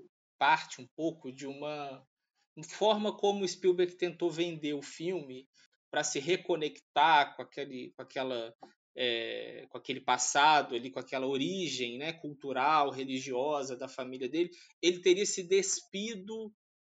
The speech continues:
da, do, do, do que há de excessivo na técnica cinematográfica, né?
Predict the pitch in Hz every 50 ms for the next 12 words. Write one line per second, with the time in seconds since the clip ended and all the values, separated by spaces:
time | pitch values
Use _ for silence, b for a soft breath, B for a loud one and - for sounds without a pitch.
0 | _ _ 147 156 160 165 165 - - 165 151 165 170 - 170 147 151 151 151 147
1 | 139 135 135 151 147 - - 170 160 151 156 165 170 165 147 151 165 170 165 160
2 | 156 156 151 147 143 170 160 - - - 156 - - - - - 175 185 190 190
3 | 185 175 160 143 135 147 151 151 151 147 143 - - 151 160 160 160 160 151 -
4 | 160 147 - - 147 147 143 151 151 - 147 135 123 127 127 127 127 120 - -
5 | - _ 120 120 131 151 170